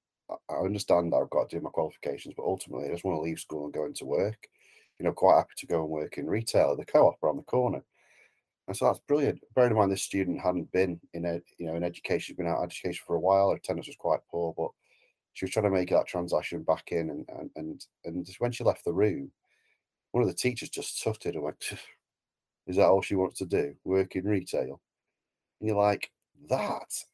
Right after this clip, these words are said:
that's the problem. We have snobberized career pathways. We've made students think that if you are not going for high-end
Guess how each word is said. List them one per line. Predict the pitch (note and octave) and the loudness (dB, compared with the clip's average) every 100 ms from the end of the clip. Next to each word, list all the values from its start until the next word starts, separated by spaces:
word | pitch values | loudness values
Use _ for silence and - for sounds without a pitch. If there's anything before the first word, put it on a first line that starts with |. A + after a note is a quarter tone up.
| - | -2
that's | B2+ C3 - | -2 0 -4
the | - | -6
problem. | A2 G#2 D3 C#3+ A2+ E2 _ _ _ _ _ _ | -2 2 2 2 -4 -6 _ _ _ _ _ _
We | G2 B2 E3 - | -2 -2 -2 -2
have | A#2+ | -4
snobberized | A#2+ - - A#2 C#3+ C#3+ F2 D#2 D#2 E2 - | -4 -8 -4 2 4 6 6 6 4 -2 -8
career | - F#2 A2+ - | -2 2 2 0
pathways. | E2 - C2+ - - _ _ _ _ _ _ - | -4 -2 -6 -6 -16 _ _ _ _ _ _ -4
We've | G#2 | 0
made | A2 B2 D3 C#3 - | 4 6 6 4 0
students | - - B2+ A#2 E2 D#2 - - | -8 -2 0 0 -4 -8 -8 -2
think | G#2 E2+ - - _ _ _ _ - | -2 -2 -8 -12 _ _ _ _ 2
that | F#2 - | 4 4
if | A2 - | -2 -4
you | A#2 B2+ C3 - - | 0 2 2 2 4
are | G#2 G2+ G2 G2 _ _ _ - | 6 6 4 0 _ _ _ -4
not | G#2 A#2 - - | 2 2 2 -4
going | A#2 A#2 F#2+ E2 | 2 2 2 -2
for | E2 F2+ E2+ | -4 -4 -4
high-end | - G#2 G2+ G2+ F#2 F#2+ | -2 0 2 2 0 -2